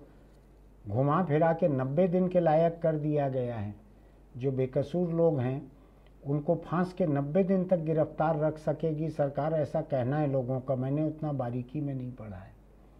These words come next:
कई लोगों का ये भी कहना है कि आज भी देश में कई ऐसे कानून हैं जिसमें बिना जमानत जेल जो है वही सज़ा है,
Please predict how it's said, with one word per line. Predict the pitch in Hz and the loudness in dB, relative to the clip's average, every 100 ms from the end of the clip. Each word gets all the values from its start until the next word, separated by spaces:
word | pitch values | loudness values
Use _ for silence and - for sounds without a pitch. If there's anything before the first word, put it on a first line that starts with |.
| - - - - - | -20 -20 -20 -20 -6
कई | 156 | 0
लोगों | 196 185 196 | 2 2 2
का | 185 185 | 4 4
ये | 160 | 6
भी | 151 190 | 2 2
कहना | 190 160 151 160 | 4 4 4 2
है | 151 | 0
कि | 127 | -2
आज | 120 151 160 | 2 2 2
भी | 170 | 0
देश | 147 156 151 | 2 0 0
में | 165 156 | -4 -2
कई | 151 160 | 0 2
ऐसे | 160 156 160 | 2 2 -2
कानून | 156 135 135 160 160 | 0 0 2 2 2
हैं | 113 123 - - - - - - - - - | 0 -4 -12 -20 -20 -20 -20 -20 -20 -20 -6
जिसमें | 135 139 185 208 240 - - - - - - - - | -2 0 4 4 2 -8 -20 -20 -20 -20 -20 -20 -12
बिना | 107 131 185 277 262 | 0 8 8 8 8
जमानत | 202 180 180 202 254 - | 10 10 10 6 4 4
जेल | 226 175 220 254 | 2 8 8 8
जो | 233 240 | 8 8
है | 220 240 | 8 6
वही | 156 143 233 277 | 4 4 6 6
सज़ा | 226 190 170 | 8 10 10
है, | 135 92 | 8 2